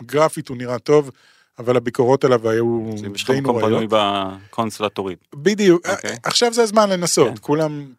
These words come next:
Speaker 1: קטלו את זה, אבל, אה, בוא נראה, אולי תהנו מזה. אה, משחק בשם מורטל של, שהוא מאוד כמו, אה, משחקי סולס,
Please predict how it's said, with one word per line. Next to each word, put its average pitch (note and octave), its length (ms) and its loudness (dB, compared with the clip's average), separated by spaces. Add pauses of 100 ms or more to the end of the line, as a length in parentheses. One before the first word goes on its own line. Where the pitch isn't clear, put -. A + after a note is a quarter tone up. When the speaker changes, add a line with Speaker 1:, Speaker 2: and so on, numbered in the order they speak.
Speaker 1:
קטלו F#3 360 4
את E3 80 2
זה, C#3+ 160 6
אבל, B2+ 300 0 (200)
אה, - 40 -14 (220)
בוא B2+ 180 2
נראה, C#3 220 0
אולי B2 340 4
תהנו B2+ 360 2
מזה. F#3+ 260 4 (440)
אה, C#3 140 2
משחק D#3+ 260 0
בשם E3+ 260 0
מורטל C#3+ 400 0
של, F#3 420 4
שהוא C3+ 220 -4
מאוד C3 380 0
כמו, A#2+ 920 4 (280)
אה, G#2 320 0 (340)
משחקי - 420 -6
סולס, F3 500 2